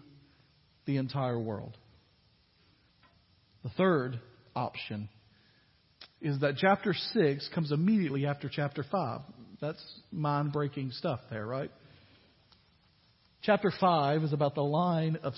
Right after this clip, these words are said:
Seth. The end of chapter four is about the line of Cain.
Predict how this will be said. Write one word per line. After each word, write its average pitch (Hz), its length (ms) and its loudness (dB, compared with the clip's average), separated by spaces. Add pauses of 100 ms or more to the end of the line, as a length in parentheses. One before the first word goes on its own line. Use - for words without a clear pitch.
(160)
Seth. 131 240 -2 (1300)
The 156 120 2
end 180 80 4
of 170 80 2
chapter 175 320 2 (100)
four 185 400 4
is 143 100 -2
about 151 200 2
the 151 80 0
line 151 680 0
of 139 80 -6 (240)
Cain. 143 460 -2